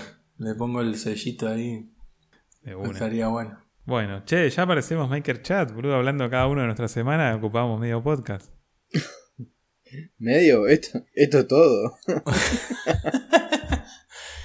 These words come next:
Speaker 1: Lo que pasa es que nos reclamaron de que el capítulo anterior había sido cortito.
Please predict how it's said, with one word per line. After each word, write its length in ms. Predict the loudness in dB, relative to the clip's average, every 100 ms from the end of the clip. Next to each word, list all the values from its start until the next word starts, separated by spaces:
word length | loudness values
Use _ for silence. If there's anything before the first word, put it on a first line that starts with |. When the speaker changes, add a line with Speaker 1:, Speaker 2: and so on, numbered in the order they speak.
| -16 -20 -6
Speaker 1:
Lo 120 | -2
que 100 | 2
pasa 260 | 4 6 6
es 40 |
que 100 | 4
nos 160 | 4 2
reclamaron 640 | 2 4 6 6 6 6
de 140 | 4 2
que 200 | 0 0
el 140 | 0
capítulo 460 | -2 -2 0 4 4
anterior 460 | 4 4 6 8
había 300 | 8 8 6 4
sido 280 | 2 2 0
cortito. 460 | 0 2 2 0